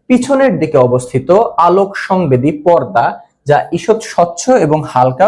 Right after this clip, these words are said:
গোলাপি বর্ণের। এখানে এই ব্যাপারগুলো একটু খেয়াল করতে হবে, হ্যাঁ, কি যে আলোক সংবেদী, যে আলোক সংবেদী বা লাইট সেনসিটিভ বলতে পারো একটা পর্দা, আলোক সংবেদী একটা পর্দা, যা ঈষৎ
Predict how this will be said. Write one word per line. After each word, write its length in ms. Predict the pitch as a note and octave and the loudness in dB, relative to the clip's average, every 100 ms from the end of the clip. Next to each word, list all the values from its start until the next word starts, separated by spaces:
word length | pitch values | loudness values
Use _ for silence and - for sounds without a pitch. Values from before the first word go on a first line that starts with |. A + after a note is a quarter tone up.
| E3+ | 2
গোলাপি 340 | G3 G#3 G3 A2+ | 2 2 0 -4
বর্ণের। 300 | F#2 E2+ F2+ - _ _ - | -4 -8 -12 -14 _ _ -2
এখানে 200 | C3 D#3+ D3 | 0 0 2
এই 60 | D3 | 0
ব্যাপারগুলো 320 | D3 D3+ D#3 D#3 | 2 0 -2 -4
একটু 120 | E3+ E3+ | -4 -4
খেয়াল 180 | F#3+ E3+ | -2 -2
করতে 200 | B2 - A2 | -4 -8 -6
হবে, 140 | G#2 C#3+ | -4 0
হ্যাঁ, 140 | A#3+ - _ | -2 -2 _
কি 100 | G3+ - - - _ _ B2 | -6 -6 -10 -20 _ _ 2
যে 180 | B2+ C3 C3 B2+ - - | 4 4 2 -2 -10 -2
আলোক 320 | D#3 F3+ A3+ A3+ - | 0 2 0 -4 -6
সংবেদী, 540 | C#3+ C3 A#2 A2 G#2 G3+ - - A2+ | -4 -2 -2 -4 -2 -4 -6 -8 -4
যে 60 | - B2+ | -2 0
আলোক 220 | C3 E3 F3 - | 0 0 -4 -8
সংবেদী 400 | A#2+ A2 G#2+ C3+ G3+ | -6 -2 -2 0 2
বা 60 | D#3+ | 2
লাইট 180 | D#3 D#3 - | 2 0 -4
সেনসিটিভ 380 | - C3 C3 A#2+ G2 | -4 -4 -4 -6 -6
বলতে 200 | G#2 G2+ G2+ | -8 -8 -2
পারো 180 | A2+ B3+ A#3+ - | 0 0 -2 -8
একটা 140 | A#2+ D3 - | -4 -4 0
পর্দা, 260 | B2+ G#2 F2+ A2+ | 0 0 -4 -2
আলোক 180 | C3+ - | -2 -4
সংবেদী 320 | C3+ A#2+ A#2 A#2 | -6 -4 -4 -6
একটা 140 | A#2 B2 - | -6 -10 -2
পর্দা, 380 | A2+ G#2 - E3+ - - - - - C#3+ | -2 -2 0 0 0 -8 -16 -6 -2 2
যা 120 | C3 C#3+ - _ - | 4 2 -4 _ -8
ঈষৎ 300 | F3 - A#3 | -8 -2 -4